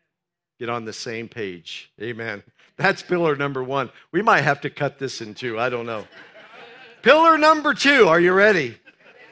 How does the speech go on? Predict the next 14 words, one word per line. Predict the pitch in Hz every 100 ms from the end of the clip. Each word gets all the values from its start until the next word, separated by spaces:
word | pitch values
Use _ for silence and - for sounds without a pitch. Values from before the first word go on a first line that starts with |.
| -
Faithfulness. | - - 175 180 180 - 165 160 131 - - - - - - _ _ _ _ _ _ _ _ _ _ _ _ _
Be | 127
totally | - 143 156 160 160 160
devoted | 143 131 139 120 101 -
to | 113
one | 110 113
another. | 110 107 104 95 _ _ _ _ _ _ _ _ _ _ _ _
Faithfulness | _ 156 180 196 190 190 196 196 - - _ _ _ _ _ _ _ _ _ _
is | - 131 107
intimacy | 156 175 180 175 170 - 180 170 156 _ _ _ -
and | 113
purity | - - 165 165 160 160 160 156 _ _ _ _ _ _ _ _
in | 120 113
body, | 113 143 156 165 175 165